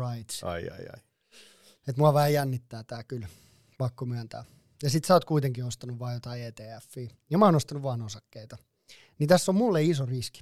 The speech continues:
Speaker 1: että
Speaker 2: Mm.
Speaker 1: tää menee vihkoon, mut mä teen kyllä nyt parhaani.
Speaker 2: Sä aina sanot, että joo, joo, että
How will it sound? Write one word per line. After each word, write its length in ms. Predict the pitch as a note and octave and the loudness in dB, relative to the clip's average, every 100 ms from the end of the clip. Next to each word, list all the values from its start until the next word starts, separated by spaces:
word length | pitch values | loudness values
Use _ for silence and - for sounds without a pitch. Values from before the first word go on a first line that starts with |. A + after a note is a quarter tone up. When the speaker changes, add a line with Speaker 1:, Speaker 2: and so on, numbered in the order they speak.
| _ | _
Speaker 1:
että 140 | - | 0
Speaker 2:
Mm. 100 | D3 | 2
Speaker 1:
tää 120 | F3 C3+ | 4 2
menee 260 | C#3 C#3 | 0 -2
vihkoon, 440 | C#3 B2+ - G#2+ C3 | -4 -6 -8 -10 -8
mut 200 | C#3 - _ _ _ _ _ _ - | -8 -10 _ _ _ _ _ _ -2
mä 100 | D3+ | 4
teen 180 | F#3 | 4
kyllä 160 | E3 F#3 | 4 4
nyt 180 | F#3 - | 2 2
parhaani. 440 | F3+ C#3 A2 G2 G#2 _ _ _ | 2 4 0 -6 -16 _ _ _
Speaker 2:
Sä 180 | - C#3 | 2 6
aina 240 | F#3+ E3+ | 8 8
sanot, 360 | B2+ C3 A#2 F#2+ | 8 8 6 4
että 180 | F#2+ B2 | 0 2
joo, 160 | D#3+ | 4
joo, 260 | D#3 C#3 A#2+ | 4 2 2
että 160 | G#2 | 2